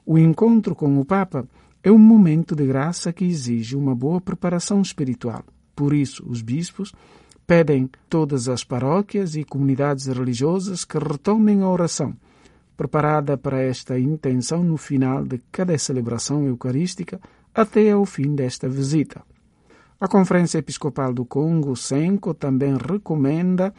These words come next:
a adoração ao Santíssimo Sacramento todas as primeiras quinta-feiras do mês e a recitação do Rosário todos os sábados.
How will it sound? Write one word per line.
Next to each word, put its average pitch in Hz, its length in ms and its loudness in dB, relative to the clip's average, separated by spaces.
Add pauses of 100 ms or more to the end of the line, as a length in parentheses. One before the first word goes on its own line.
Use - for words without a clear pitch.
(320)
a 220 120 2
adoração 175 580 0
ao 160 80 -2
Santíssimo 143 640 -4
Sacramento 135 640 -2
todas 190 480 -4
as 175 140 -4
primeiras 170 560 -2
quinta-feiras 160 720 -4
do 131 100 -2
mês 131 340 -2 (500)
e 170 120 2
a 175 60 6
recitação 175 680 0
do 160 100 -2
Rosário 147 540 -4
todos 147 580 -6
os 151 200 -6
sábados. - 540 -6